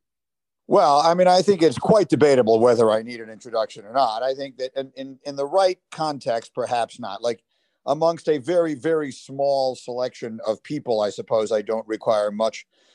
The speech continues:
of an introduction, and I hope that this audience, um, constitutes that. Generally speaking, when I, I wish that was the case when I walked into restaurants. It would be lovely if they said,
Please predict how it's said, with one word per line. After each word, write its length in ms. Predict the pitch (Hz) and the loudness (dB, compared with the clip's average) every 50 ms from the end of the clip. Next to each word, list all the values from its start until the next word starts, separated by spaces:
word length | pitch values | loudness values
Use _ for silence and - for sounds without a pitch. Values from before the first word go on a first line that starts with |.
| _ - | _ -2
of 140 | 127 120 120 | 0 0 2
an 80 | 123 120 | 0 0
introduction, 640 | 117 107 - 131 113 107 98 92 - 107 110 113 | -2 -4 -4 -4 -2 -2 -2 -4 -4 -6 -6 -4
and 120 | 110 110 | -4 -4
I 60 | 104 101 | -4 -2
hope 240 | 95 127 127 - - | 0 0 -2 -2 -2
that 140 | 120 104 - | -6 -6 -4
this 180 | 127 113 - | -4 -2 0
audience, 540 | 127 117 110 104 107 107 101 98 95 - - _ _ _ _ _ _ _ _ - | 2 0 2 0 -2 -4 -6 -8 -10 -16 -20 _ _ _ _ _ _ _ _ 0
um, 420 | 107 107 107 104 98 95 95 104 - | 2 2 2 2 0 -4 -8 -12 -8
constitutes 640 | - 147 151 156 135 - 127 - - 117 107 92 - | -4 -2 -2 -2 -2 -4 -6 -8 -8 -10 -10 -8 -2
that. 240 | - 113 113 123 110 | 0 2 2 2 2
Generally 420 | - 131 120 113 - 151 139 131 | 2 2 2 2 2 2 2 2
speaking, 440 | 123 - - 147 147 - 135 127 120 | 0 -2 -2 -4 -4 -2 -4 -4 -2
when 180 | 120 120 117 117 | -2 -2 -2 -2
I, 160 | 113 113 113 - - | -2 -2 -4 -4 -4
I 80 | 117 117 | -2 -2
wish 280 | 120 131 170 180 - - | 0 2 0 0 2 0
that 120 | 139 120 | -2 0
was 140 | 117 113 101 | -2 -4 -6
the 80 | 113 | -8
case 300 | 113 - 131 127 123 - | -8 -6 -4 -6 -6 -6
when 100 | 120 113 | -8 -8
I 80 | 107 107 | -8 -4
walked 300 | 110 123 127 127 - - | 0 0 0 0 0 -4
into 160 | 123 107 101 | -14 -10 -4
restaurants. 640 | 104 117 147 165 - - 95 90 90 117 117 - - | 0 0 0 0 -2 -6 -14 -12 -12 -12 -10 -8 -8
It 80 | 113 107 | -6 -6
would 120 | 104 98 | -8 -8
be 140 | 98 101 101 98 98 | -10 -14 -16 -8 -2
lovely 420 | 104 120 147 175 - 90 - 95 | 2 2 2 2 0 -4 -6 -2
if 180 | 101 110 107 - | -2 -2 0 0
they 140 | 117 113 107 | -2 -2 0
said, 260 | - 120 113 107 | 2 2 2 2